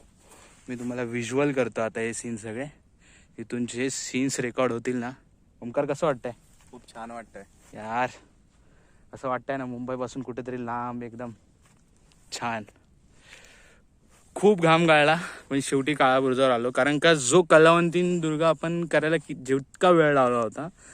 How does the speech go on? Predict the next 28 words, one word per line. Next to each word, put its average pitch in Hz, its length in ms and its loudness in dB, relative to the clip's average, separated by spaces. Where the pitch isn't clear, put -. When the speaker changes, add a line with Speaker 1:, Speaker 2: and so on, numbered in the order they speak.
Speaker 1:
त्याच्याशी 147 560 -6
दोन 175 560 -6
पटीने 143 380 -2
जास्त, 127 320 -4
तरी 113 240 -6
माझ्या 120 240 -4
मते 107 260 -10
दुप्पटीने 202 680 -2
जास्त 185 320 -4
आपण - 840 -10
केलाय. 110 240 -12
आपला 127 280 -8
अजून 127 200 -4
एक 127 60 -4
मित्र 127 240 -8
पोचलाय, 131 440 -8
येत 110 160 -14
आहे, 120 160 -14
असेल 139 180 -8
आपल्या 135 220 -6
पुढच्या 120 340 -10
व्लॉगमध्ये. 113 460 -10
खूप 127 200 -8
आनंद 127 320 -2
होतोय 117 260 -2
हा 110 120 -6
व्लॉग 104 240 -10
बघून 107 280 -12